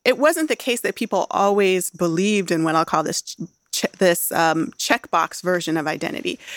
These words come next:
that people didn't always think of it that way. They weren't always concerned that everybody have one classification that was absolute, that was stable, and that every kind of classification did the same work as every other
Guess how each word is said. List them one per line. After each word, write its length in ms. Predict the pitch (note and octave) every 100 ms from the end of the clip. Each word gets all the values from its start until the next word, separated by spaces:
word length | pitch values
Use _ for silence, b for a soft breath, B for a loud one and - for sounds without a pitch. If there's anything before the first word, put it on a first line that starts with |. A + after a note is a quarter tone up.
| B
that 120 | G3+
people 340 | - A#3+ A#3 G#3
didn't 380 | G3 F#3 F3+ -
always 720 | E3+ F3 F3 E3+ E3+ D#3 - - _ _ _ _
think 120 | D#4+ C#4+
of 100 | F3
it 100 | -
that 220 | D#3+ E3+
way. 200 | E3 E3
They 140 | F#3
weren't 320 | F#3 G#3 G3+
always 480 | F#3 F#3 F#3+ - - - _ _ _ _ _ _ -
concerned 540 | A3+ - F#3+ F#3 F3+
that 100 | E3+
everybody 420 | F3+ F3+ F3 E3+
have 200 | F3+ E3
one 540 | D#3+ D#3+ E3+ F3+ F3+ F3+
classification 960 | - E3+ - D#3+ - D#3+ - D3+ D3 b b b b b _
that 160 | F3+ F3
was 140 | F3
absolute, 520 | E3+ D#3+ - E3+ D#3
that 180 | E3+ D#3+
was 120 | F3
stable, 500 | - F3 D#3+ D3+ D#3 b b
and 160 | F3+ E3+
that 140 | E3+ -
every 580 | F#3+ F3+ E3 F3+ E3+
kind 340 | E3 - A3+ G3
of 100 | -
classification 760 | F#3 - F3+ - E3+ - D#3+
did 200 | D#3 F3+
the 80 | D#3+
same 320 | - E3 D#3+
work 200 | D#3 D#3
as 120 | D3+ -
every 280 | D#3+ F3
other 160 | -